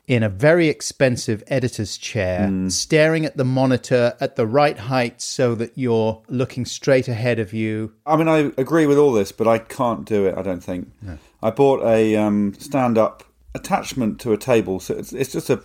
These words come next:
Speaker 2: like, a tray with legs that you can put your laptop on whatever height you want.
Speaker 1: Yeah.
Speaker 2: So I thought I'd stand and write for a bit, 'cause I heard that Mackenzie Crook stands and writes.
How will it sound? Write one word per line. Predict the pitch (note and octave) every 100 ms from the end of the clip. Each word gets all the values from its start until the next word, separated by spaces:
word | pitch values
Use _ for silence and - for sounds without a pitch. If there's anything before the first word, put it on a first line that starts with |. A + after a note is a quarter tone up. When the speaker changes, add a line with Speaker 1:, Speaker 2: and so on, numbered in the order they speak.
| _
Speaker 2:
like, | A3+ -
a |
tray | D#3 - E3+
with | D3+ A#2+
legs | B2+ C3 F#2+ -
that | -
you | A2+
can | A#2 A2+
put | D3
your | C3
laptop | A#2+ A#2+ - G2+
on | G2+
whatever | G2 G#2+ G2
height | G2 G#2+
you | -
want. | F#2+ F#2+ F2 G#2+
Speaker 1:
Yeah. | G#2+ E2
Speaker 2:
So | - A#2
I |
thought | A2+ G#2+
I'd |
stand | - - A#2 A2
and | F#2+ F#2+
write | F2+ -
for | -
a | F2+
bit, | F#2+ -
'cause | A2+
I |
heard | G#2+ A#2
that | -
Mackenzie | G2+ - A2+ G2
Crook | - A2+ G2+
stands | - - G2 F#2
and | F2+ F2
writes. | E2+ E2 - -